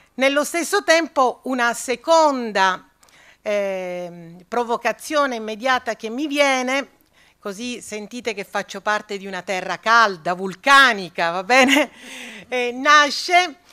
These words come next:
eh, proprio dalla considerazione, si parlava di gelosie, di patrimoni legati al privato, al pubblico, di catalogo.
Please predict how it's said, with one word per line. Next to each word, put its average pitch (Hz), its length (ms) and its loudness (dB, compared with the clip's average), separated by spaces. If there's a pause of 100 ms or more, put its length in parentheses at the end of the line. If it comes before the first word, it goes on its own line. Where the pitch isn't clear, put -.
(320)
eh, 240 280 0
proprio 320 420 4
dalla 269 300 4
considerazione, 277 1200 0
si 220 160 -16
parlava 226 600 4
di 208 200 -8
gelosie, 240 880 -4
di 214 140 -12
patrimoni 247 1000 0
legati 226 640 2
al 220 140 -2
privato, 233 640 2
al 214 120 -2
pubblico, 202 680 -10
di 202 120 -14
catalogo. 240 1040 2